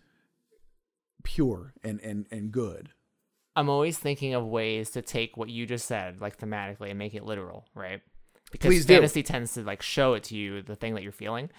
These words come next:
Speaker 2: So what, take that, that third culture that was totally wiped out, genocide, genocidally destroyed. Their god heart was not only broken, but ground to dust. And now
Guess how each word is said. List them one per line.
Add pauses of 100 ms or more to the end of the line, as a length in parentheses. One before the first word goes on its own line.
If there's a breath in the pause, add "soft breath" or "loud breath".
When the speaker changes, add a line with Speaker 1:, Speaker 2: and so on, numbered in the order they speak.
(260 loud breath)
Speaker 2:
So
what, (340)
take
that,
that
third
culture
that
was
totally
wiped
out,
genocide, (160)
genocidally
destroyed. (540 soft breath)
Their
god
heart (140)
was
not
only (420)
broken,
but
ground
to
dust. (440 soft breath)
And
now